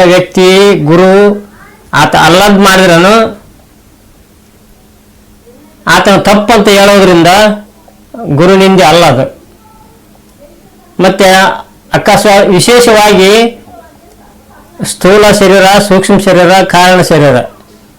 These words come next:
ಈ ಮೂರು ಶರೀರಕ್ಕ ವಿಶೇಷವಾಗಿ ಭಿನ್ನ ಭಿನ್ನತೆ ಐತಿ ಕೆಲಸ. ಸ್ಥೂಲವಾಗಿದ್ದದ್ದು ಸೂಕ್ಷ್ಮವಾಗಿ ತರಬಾರ್ದು, ಸೂಕ್ಷ್ಮವಾಗಿದ್ದದ್ದು ಸ್ಥೂಲದೊಳಗೆ ತರಬಾರ್ದು, ಇವೆರಡರಾಗಿದ್ದದ್ದು ಕಾರಣದೊಳಗೆ ತರಬಾರ್ದು.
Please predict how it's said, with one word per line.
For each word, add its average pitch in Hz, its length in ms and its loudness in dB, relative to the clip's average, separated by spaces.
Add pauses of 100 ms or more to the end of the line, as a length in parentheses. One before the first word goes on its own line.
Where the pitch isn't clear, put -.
(680)
ಈ 180 40 2
ಮೂರು 196 460 2
ಶರೀರಕ್ಕ 220 440 2 (680)
ವಿಶೇಷವಾಗಿ 208 840 2
ಭಿನ್ನ 175 380 0
ಭಿನ್ನತೆ 190 480 0
ಐತಿ 147 180 -2
ಕೆಲಸ. 156 280 -2 (880)
ಸ್ಥೂಲವಾಗಿದ್ದದ್ದು 196 1000 0
ಸೂಕ್ಷ್ಮವಾಗಿ 208 520 0
ತರಬಾರ್ದು, 208 560 0
ಸೂಕ್ಷ್ಮವಾಗಿದ್ದದ್ದು 180 1000 0 (320)
ಸ್ಥೂಲದೊಳಗೆ 208 600 0
ತರಬಾರ್ದು, 208 680 0 (920)
ಇವೆರಡರಾಗಿದ್ದದ್ದು 208 1200 0
ಕಾರಣದೊಳಗೆ 175 540 0
ತರಬಾರ್ದು. 135 440 -2